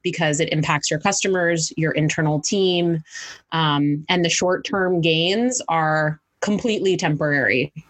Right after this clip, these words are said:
They, they always fall apart. And so, um, you know, and even in this particular instance, we ended up getting acquired by WeWork,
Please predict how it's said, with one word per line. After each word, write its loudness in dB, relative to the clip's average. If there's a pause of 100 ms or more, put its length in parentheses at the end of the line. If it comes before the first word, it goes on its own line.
(200)
They, 0
they 0
always 0
fall -2
apart. 0 (120)
And 2
so, 0 (580)
um, -2 (680)
you 0
know, 2
and 2
even 2
in 2
this 0
particular -2
instance, 0
we 0
ended 0
up -2
getting 2
acquired 0
by 2
WeWork, 0